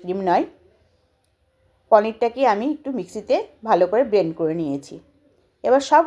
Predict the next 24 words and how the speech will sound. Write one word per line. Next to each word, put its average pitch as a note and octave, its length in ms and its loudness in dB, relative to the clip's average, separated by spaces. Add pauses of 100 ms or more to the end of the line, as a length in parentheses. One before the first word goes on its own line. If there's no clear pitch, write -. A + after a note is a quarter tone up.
রকম D4 280 2
মশলা G#3+ 340 -2
একসঙ্গে G#3 480 -4
দিয়ে G3 140 0
ভালো F#3+ 380 0
করে F#3+ 160 0 (420)
ভেজে G3+ 300 -2
নিলাম। F#3+ 220 0 (300)
যতক্ষণ C4 400 0
না B3 140 -2
মশলা F#3+ 280 -2
থেকে G#3+ 140 -6 (120)
তেল A#3+ 140 0 (100)
প-, G3+ 220 -4 (220)
না F3+ 100 -2
ছাড়ে, G#3 280 0
ততক্ষণ G3+ 320 -4 (100)
পর্যন্ত F3+ 340 -6 (640)
ভেজে C4 220 0
নেওয়ার B3 320 4
পরে G3+ 160 4 (440)
আমি G3 260 -6
দিয়ে G3+ 200 0
দিলাম F#3+ 240 0